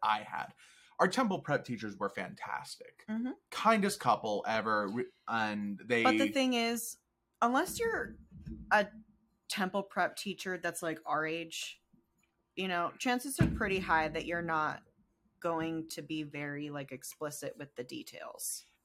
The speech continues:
Speaker 1: And they weren't. They didn't tell me anything about what was gonna go on. I,
Speaker 2: Mm.
Speaker 1: the first time I ever knew that they were temple clothes that you had to wear that weren't just a shirt and tie, uh, was when I bought them.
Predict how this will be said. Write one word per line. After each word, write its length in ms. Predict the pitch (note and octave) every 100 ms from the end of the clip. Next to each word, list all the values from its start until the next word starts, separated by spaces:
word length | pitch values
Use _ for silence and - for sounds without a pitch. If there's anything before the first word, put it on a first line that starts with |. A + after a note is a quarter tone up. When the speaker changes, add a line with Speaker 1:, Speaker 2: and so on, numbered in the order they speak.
| -
Speaker 1:
And 280 | C#3 C3+ C#3
they 140 | C#3+
weren't. 320 | F3 A3+ G2
They 120 | A#2+
didn't 200 | C#3 C#3
tell 140 | C3 C3+
me 120 | B2
anything 280 | B2 A#2 B2+
about 200 | A#2 G2
what 100 | A2
was 80 | G#2+
gonna 200 | G#2+ G2+
go 220 | G#2 G2+
on. 240 | C3+ C#3+ B2+ -
I, 200 | A#2+ C#3
Speaker 2:
Mm. 80 | B2+
Speaker 1:
the 80 | B2+
first 320 | - F3 F3+
time 200 | E3+ D#3
I 180 | A#2+ B2+
ever 200 | A2+ A#2
knew 240 | A2 A2
that 120 | B2
they 80 | G2+
were 180 | G2+ -
temple 360 | - B2 A2+ G2+
clothes 920 | - G#2 G#2+ D3+ D4+ - - - - - _ _ _ _ _ _ _
that 200 | B2 B2
you 140 | B2 B2
had 260 | A#2+ B2 A#2+
to 120 | A#2+
wear 280 | A2+ A2 A2+
that 200 | G2+ F#2+
weren't 260 | G#2+ A2
just 240 | - G#2+ -
a 60 |
shirt 320 | G2 - A#2+ A#2
and 100 | G#2+
tie, 540 | - G#2 G#2+ D#3+ C#4 - _ _ _ _ _
uh, 200 | A#2+ A#2 A#2
was 140 | C3
when 120 | C#3+
I 80 | G#3
bought 340 | D3 A2 F#3+ -
them. 260 | G2+ -